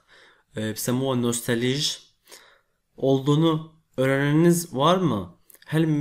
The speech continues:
منكم آه، تعلم هذول الكلمات. إيش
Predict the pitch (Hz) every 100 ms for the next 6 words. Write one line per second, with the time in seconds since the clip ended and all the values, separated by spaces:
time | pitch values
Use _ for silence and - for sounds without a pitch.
0 | - 139 147 143 131 117 107 - _ _
1 | 113 110 101 - 110 120 135 117 107 117
2 | 113 107 - 113 110 117 - - _ _
3 | _ _ _ _ _ _ _ - - _
4 | _ _ _ _ _ _ _ _ _ _
5 | _ _ _ _ _ _ _ _ - 208
6 | 240 - -